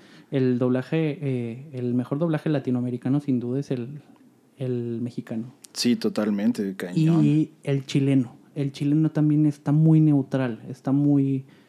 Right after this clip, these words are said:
Speaker 1: muy entendible, disfrutable. Cuando estás viendo algo y está, la verdad está. Pero si pones, este, que argentino, Colombia, este, o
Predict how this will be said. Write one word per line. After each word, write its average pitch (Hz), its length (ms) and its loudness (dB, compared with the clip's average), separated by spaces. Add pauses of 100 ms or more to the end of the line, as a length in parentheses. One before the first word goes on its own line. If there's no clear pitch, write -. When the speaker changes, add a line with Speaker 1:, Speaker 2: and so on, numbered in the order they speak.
(380)
Speaker 1:
muy 135 200 4
entendible, 135 560 2
disfrutable. 120 920 -2
Cuando 123 180 -2
estás 127 200 -4
viendo 147 240 2
algo 147 160 0
y 143 80 0
está, 135 200 -4 (520)
la 135 160 -2
verdad 127 260 0
está. 123 240 -8 (320)
Pero 135 160 -2
si 131 140 -4
pones, 147 400 -2
este, 107 560 -8
que 131 80 -8
argentino, 120 680 -4
Colombia, 127 720 -6
este, 120 400 -12
o 117 380 -8